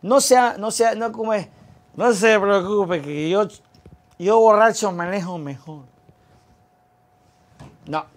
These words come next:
no se confíe. Doscientos dólares de multa, pilas con eso. Doscientos dólares de multa, oye, eso es bastante, ¿no?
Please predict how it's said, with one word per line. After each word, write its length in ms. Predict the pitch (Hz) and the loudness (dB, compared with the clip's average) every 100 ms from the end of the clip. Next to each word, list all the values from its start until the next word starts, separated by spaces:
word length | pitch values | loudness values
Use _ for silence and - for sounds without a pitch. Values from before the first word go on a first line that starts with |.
| _ _ _ _ | _ _ _ _
no 120 | 143 156 | -10 -6
se 100 | 160 | -6
confíe. 340 | 143 117 - _ _ - 165 - | -8 -10 -20 _ _ -16 -14 -4
Doscientos 480 | 170 185 247 262 262 | -2 2 4 6 8
dólares 300 | 269 269 254 | 8 8 6
de 80 | 226 | 4
multa, 380 | 240 220 185 - | 2 0 -2 0
pilas 240 | 233 220 | -2 -2
con 160 | 202 165 | -4 -8
eso. 180 | 117 _ _ _ _ _ _ _ _ _ _ _ _ _ _ _ _ _ _ - | -12 _ _ _ _ _ _ _ _ _ _ _ _ _ _ _ _ _ _ -8
Doscientos 800 | 131 160 - 185 262 320 254 175 | -2 -2 -2 -4 -6 -6 -4 -2
dólares 320 | 294 294 196 | 0 0 -2
de 80 | 165 | -4
multa, 260 | 214 143 | -6 -6
oye, 120 | 143 | -6
eso 140 | 220 349 | -8 -10
es 180 | 285 - | -14 -14
bastante, 600 | 131 - 147 190 175 - | -14 -12 -12 -14 -16 -20
¿no? 160 | 135 | -20